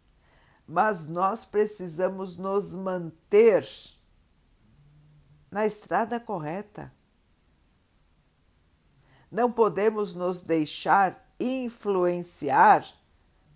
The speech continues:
pela negatividade, pela inferioridade. Não podemos ficar dando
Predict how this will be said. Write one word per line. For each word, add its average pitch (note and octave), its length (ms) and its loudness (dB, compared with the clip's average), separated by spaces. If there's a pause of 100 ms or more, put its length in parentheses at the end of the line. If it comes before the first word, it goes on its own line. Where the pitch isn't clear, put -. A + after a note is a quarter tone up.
pela D#3+ 300 0
negatividade, D3 1500 -2 (340)
pela F3 400 2
inferioridade. E3+ 1700 -4 (1300)
Não G3+ 180 0
podemos F#3+ 720 2
ficar F3 840 6 (720)
dando D#3 840 -2